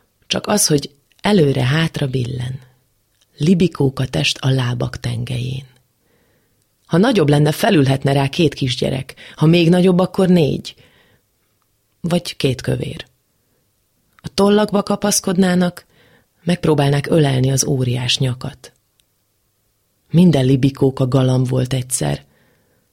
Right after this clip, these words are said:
Nem lehet tudni, mikor nőtt akkorára, hogy nem bírta már a fémszárnyakat. Az embernek is van két lába.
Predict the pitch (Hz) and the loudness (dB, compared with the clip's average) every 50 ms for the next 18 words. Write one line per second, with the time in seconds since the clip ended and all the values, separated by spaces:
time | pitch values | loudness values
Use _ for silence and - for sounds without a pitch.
0 | _ _ _ _ - 131 131 135 127 127 139 139 - 147 139 147 147 151 151 151 | _ _ _ _ -2 0 2 2 2 0 -2 0 0 0 2 2 4 2 2 2
1 | - 143 131 139 143 147 147 - 151 139 - - 143 131 135 131 135 139 139 143 | 0 -2 0 2 2 0 0 -2 -4 -4 -2 -2 -2 -2 0 0 0 0 2 2
2 | 147 147 165 175 160 143 127 127 127 127 - 135 131 127 127 131 135 - - 139 | 4 4 4 2 2 2 0 0 -2 -2 -2 -2 -2 0 0 -2 -2 -2 -2 -2
3 | 127 120 - - - 123 123 127 - 131 127 - - 143 - - - _ _ _ | -2 -2 -2 -4 -4 -4 -6 -6 -6 -6 -8 -6 -10 -12 -12 -14 -20 _ _ _
4 | _ _ _ _ _ _ _ _ _ _ _ _ _ _ _ _ _ _ _ _ | _ _ _ _ _ _ _ _ _ _ _ _ _ _ _ _ _ _ _ _
5 | _ _ _ _ _ _ _ _ _ _ _ _ _ - _ _ _ _ _ _ | _ _ _ _ _ _ _ _ _ _ _ _ _ -20 _ _ _ _ _ _
6 | _ _ - - 147 113 - 160 165 151 143 139 135 135 135 - 143 135 - - | _ _ -4 -2 -2 0 2 4 4 4 4 2 0 -2 -2 -2 -2 -4 -2 0
7 | 143 139 139 131 - - 143 135 127 - 131 127 123 123 123 123 - 123 - | 0 0 0 0 0 0 -2 -2 -2 -2 -2 -2 -2 -2 -4 -4 -6 -8 -10